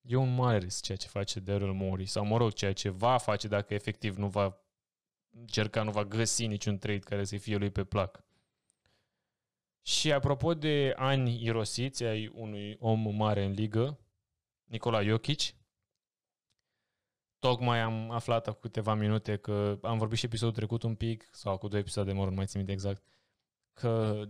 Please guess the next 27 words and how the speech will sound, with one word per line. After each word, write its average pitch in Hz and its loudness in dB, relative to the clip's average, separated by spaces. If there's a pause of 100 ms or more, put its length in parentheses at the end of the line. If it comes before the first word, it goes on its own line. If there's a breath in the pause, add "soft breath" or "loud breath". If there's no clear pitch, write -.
(200)
Michael 117 0
Porter 117 0
Junior 110 2
are 113 4
probleme 107 2
la 101 2
spate 117 2
și 120 2
că - -2
el 101 4
a 101 4
avut 98 -2
un 104 -2
spate 107 0
rupt 117 2
înainte 107 0
să - -4
intre 101 0
în 101 0
N 98 -2
B 95 -6
A 110 2
și 113 0
că 107 -2
de-aia 117 2
n-a 107 0
fost 104 -4